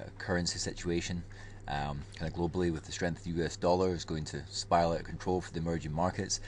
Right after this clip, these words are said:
and obviously those snap elections in Greece, which is obviously putting everybody on edge, uh, about what's gonna actually go ahead and happen next. Uh, we actually had some decent, um, data come out of the, uh, come out of, of China, uh, but that's not actually been able to turn things around that, that strongly either. So, uh,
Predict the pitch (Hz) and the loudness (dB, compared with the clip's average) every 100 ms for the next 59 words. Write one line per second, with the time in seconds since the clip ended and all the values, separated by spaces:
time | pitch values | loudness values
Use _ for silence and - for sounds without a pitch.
0 | - - 90 90 - 82 82 95 87 95 | -10 -4 -2 0 0 -2 0 -2 -2 0
1 | 92 - 90 78 80 76 90 71 - - | -2 -2 -4 -4 -4 2 2 2 -2 -4
2 | 85 85 78 - 82 92 107 92 80 71 | -2 -2 -2 -2 0 2 4 4 4 2
3 | 73 - - - - - 73 69 76 73 | -2 -4 -10 -14 -12 -4 -2 -2 -2 -2
4 | 76 - 78 76 69 76 73 73 - 78 | -4 -4 -2 -2 -2 -4 -4 -4 -4 -2
5 | 73 69 73 - 64 73 65 - - - | -4 -4 -6 -6 -4 -4 -4 -6 -12 -14
6 | - - - 69 80 90 92 80 - 78 | -14 -8 -6 -4 -2 -4 -4 -6 -4 -4
7 | 92 - 78 - 73 73 71 71 - 95 | -2 -2 -4 -4 -4 -4 -6 -10 -6 -2
8 | 73 57 - 80 80 - 71 - 85 76 | -2 -4 -6 -4 -4 -4 -6 -4 -2 0
9 | 76 71 - - 87 80 69 58 - - | 0 -4 -8 -8 -6 -6 -6 -8 -10 -12
10 | - - 190 202 202 - - - 151 147 | -8 -2 0 0 -2 -8 -10 -8 -4 -2
11 | 147 - 80 76 87 76 76 - 76 76 | -2 0 0 0 -2 0 -2 -4 -4 -4
12 | 73 - 76 73 78 64 71 73 69 69 | -4 -4 -6 -4 -6 -2 0 0 0 -2
13 | - 65 - - 76 71 58 80 64 62 | -2 -6 -6 -6 -4 -4 -2 -2 -2 -4
14 | - 78 - - - 78 | -2 -2 -4 -12 -6 -2